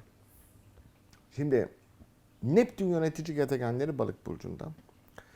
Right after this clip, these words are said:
Jüpiter de Balık burcunu çok seviyor ve çok değerli bir gezegen. Venüs de Balık burcunu seviyor.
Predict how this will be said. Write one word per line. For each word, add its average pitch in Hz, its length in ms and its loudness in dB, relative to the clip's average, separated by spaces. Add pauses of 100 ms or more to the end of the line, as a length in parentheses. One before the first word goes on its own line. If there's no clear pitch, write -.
(260)
Jüpiter 175 640 4
de 135 160 -2 (640)
Balık 208 280 4
burcunu 120 340 0
çok 175 220 -2
seviyor 170 400 2 (140)
ve 143 80 0
çok 143 240 -2
değerli 104 340 2
bir 107 60 -6
gezegen. 107 380 -2 (1200)
Venüs 262 400 2
de 202 140 8
Balık 131 300 4
burcunu 113 340 -4
seviyor. 135 360 -4